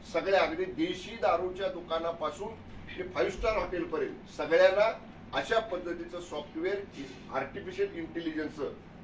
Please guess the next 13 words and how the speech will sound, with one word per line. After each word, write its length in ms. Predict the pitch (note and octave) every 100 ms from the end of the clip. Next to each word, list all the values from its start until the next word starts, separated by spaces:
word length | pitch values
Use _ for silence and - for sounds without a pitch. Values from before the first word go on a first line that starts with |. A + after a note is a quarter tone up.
| C3+
बसवण्याची 580 | D3+ F3 F3 D#3+ D#3+ E3+
सक्ती 400 | F#3 C#3+ - G3+
राज्य 520 | - - C#3+ C#3+ D#3
उत्पादन 540 | D3 - C#3+ C#3+ D3+
शुल्क 260 | - C#3 C#3
विभागामार्फत 600 | C3 C3 C3 B2+ C3 A#2+
आपण 200 | A#2+ B2+
करणार 300 | B2+ A#2+ A#2+
आहोत. 140 | A#2+
नंबर 240 | A#2 A#2 A#2+ B2
एक. 260 | F#3+ G#3 - - - - - - -
दुसरी 320 | F3 - D4
गोष्ट 360 | A3+ F#3+ -